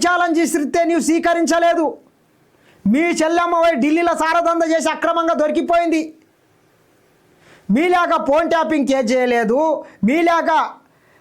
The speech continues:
ఫార్ములా ఈ కేసు కుంభకోణం చేయలేదు, మీలాగా కాళేశ్వరంలో కమిషన్లు దండుకోలేదు.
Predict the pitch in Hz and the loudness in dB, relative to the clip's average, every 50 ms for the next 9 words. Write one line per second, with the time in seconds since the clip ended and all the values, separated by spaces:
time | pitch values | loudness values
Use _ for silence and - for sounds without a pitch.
0 | _ _ - 220 226 262 320 320 311 330 330 320 294 277 302 330 320 320 311 320 | _ _ -2 0 2 2 2 2 2 0 0 0 2 2 0 0 2 0 0 0
1 | 311 311 - 294 277 302 302 302 311 311 294 294 269 262 269 262 254 254 226 269 | 0 -2 -2 -2 0 0 0 0 -2 -2 0 0 0 0 0 2 0 0 0 0
2 | 311 294 247 277 311 330 330 330 320 320 320 320 294 262 285 294 311 302 302 294 | 0 2 2 2 2 2 2 0 0 0 -2 -2 -2 0 0 0 0 0 0 0
3 | 302 294 285 285 285 277 262 254 277 311 269 - 302 294 285 233 175 190 220 262 | 0 0 0 0 0 -2 -2 -2 -2 -2 0 0 0 0 0 0 0 0 0 0
4 | 294 330 262 311 294 285 269 254 247 254 302 | 0 -2 0 0 0 0 0 0 0 0 -2